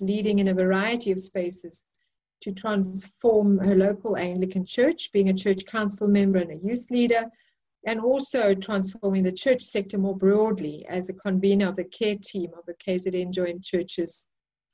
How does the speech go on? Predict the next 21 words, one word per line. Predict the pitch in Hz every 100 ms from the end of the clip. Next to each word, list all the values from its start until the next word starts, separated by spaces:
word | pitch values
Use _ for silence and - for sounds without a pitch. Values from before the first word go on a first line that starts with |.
| _ _ _ -
covid | 185 180
nineteen | 180 165 170 - 175
Respond | 165 165 - 170 156 156
Initiative. | 156 165 156 - - - - _ _ _ _ _ _ _ _ _ _ _ _ _
Um, | 202 208 214
Missus | 240 269 -
Cecile | 254 - 277
Sanders | 262 - 294 311 240 196 190
has, | 226 202 -
has | 214 233 208 - - -
worked | 202 220 247 247 233
as | 214
a |
missionary | 208 233 - 233
for | 202 208
thirty-five | 202 - 226 233 - 208 196
years | 190 185 185
with | 185
her | 180 180
husband, | 180 - 175 175
George, | 170 170 254 -